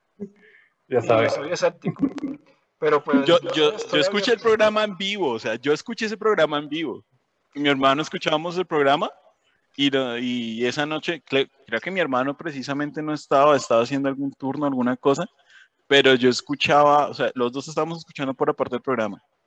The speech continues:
Speaker 3: Y yo sí me acuerdo cuando eso pasó tal cual. Eso y algo que pasó también con, con un programa que se llamaba Insomnia.
Speaker 1: Insomnia.
Speaker 3: De ese
Speaker 1: Sí me acuerdo,
Speaker 3: entonces.
Speaker 1: yo, yo escuchaba, yo escuchaba cuando estaba allá. <laughs>
Speaker 3: Y nos pasó, pero, pero no me causó tanto miedo como,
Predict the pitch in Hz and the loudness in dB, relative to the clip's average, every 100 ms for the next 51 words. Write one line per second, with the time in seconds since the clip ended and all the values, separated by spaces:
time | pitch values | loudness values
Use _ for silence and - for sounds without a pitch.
0 | _ _ _ _ - 123 127 147 143 151 | _ _ _ _ -4 0 0 2 2 2
1 | 175 156 175 170 135 123 123 139 131 143 | 2 2 0 -2 -2 -4 -2 -2 -2 -4
2 | - 135 131 - 123 95 - _ _ _ | 2 2 2 -2 -4 -4 -10 _ _ _
3 | - 170 180 226 226 - 151 139 139 170 | 2 2 4 0 -2 -4 -2 0 0 -6
4 | - 165 147 - 139 143 147 156 156 151 | -4 -4 -4 -6 -6 -8 -10 -10 -8 -8
5 | 135 120 127 123 135 139 143 156 151 123 | -8 -6 -4 -2 0 0 -2 -6 -2 0
6 | 110 117 - 143 147 180 - - - _ | 0 0 0 0 0 -8 -10 -14 -20 _
7 | _ _ - 117 - 139 135 117 123 135 | _ _ -16 -16 -6 -2 0 2 2 4
8 | 139 147 147 165 165 165 - 165 190 196 | 6 8 8 8 6 4 2 -2 0 2
9 | 170 160 156 165 185 185 160 160 - 101 | 2 2 -2 -4 -2 -2 -2 -4 -10 -8
10 | 131 135 143 139 - 180 - 294 - - | -2 0 0 -2 -4 -4 -4 -8 -10 -10
11 | - 135 131 - 127 117 135 135 131 113 | -2 2 2 2 2 4 4 4 2 2
12 | - 139 151 156 160 170 196 170 156 160 | 2 4 6 6 4 6 6 4 4 2
13 | 151 165 170 170 170 180 175 170 143 123 | 2 0 2 2 0 -4 -8 -8 -8 -12